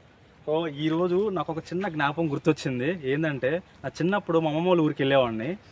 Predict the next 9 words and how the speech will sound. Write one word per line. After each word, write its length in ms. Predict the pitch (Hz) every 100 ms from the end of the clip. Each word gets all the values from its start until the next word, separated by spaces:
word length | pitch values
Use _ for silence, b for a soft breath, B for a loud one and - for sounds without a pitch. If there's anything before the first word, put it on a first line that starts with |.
| B 127
అప్పుడు 280 | - 151
మా 160 | 175 147
అమ్మమ్మ 540 | 151 214 190 151 214 233 B B - -
తాటి 280 | 156 220
పండ్లతో 720 | - 175 170 202 147 135 196 226
కొన్ని 160 | 196 180
వెరైటీ 640 | 160 196 226 196 185 208 -
ఐటమ్స్ 340 | 151 160 208 175
చేసేది, 520 | 151 139 117 123 247